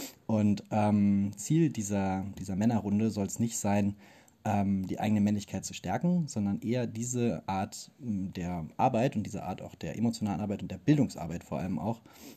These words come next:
in Bezug auf das Feminismus-Thema von den Schultern der, ja, der Flinter sozusagen zu nehmen und zu sagen, „Hey, wir setzen uns jetzt mal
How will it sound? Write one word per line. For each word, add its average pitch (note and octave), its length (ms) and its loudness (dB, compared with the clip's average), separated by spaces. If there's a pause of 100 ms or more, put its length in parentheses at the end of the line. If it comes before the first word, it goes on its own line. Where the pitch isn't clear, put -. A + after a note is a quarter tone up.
(140)
in G#2 160 2
Bezug - 280 -8
auf - 180 -12
das - 120 -14
Feminismus-Thema G2 920 -2 (380)
von A2 440 2
den G#2 160 0
Schultern A2+ 640 2
der, F#2+ 520 0 (280)
ja, G#2 160 -2
der F2 120 -6
Flinter B2+ 340 -4
sozusagen F2+ 640 -6
zu - 120 -4
nehmen D3 440 6 (180)
und G#2+ 100 -4
zu - 120 -8
sagen, A2 320 0
„Hey, B2+ 260 0 (1800)
wir A2+ 300 4
setzen A2+ 300 0
uns A2+ 140 0
jetzt A2 220 -2
mal G#2+ 440 2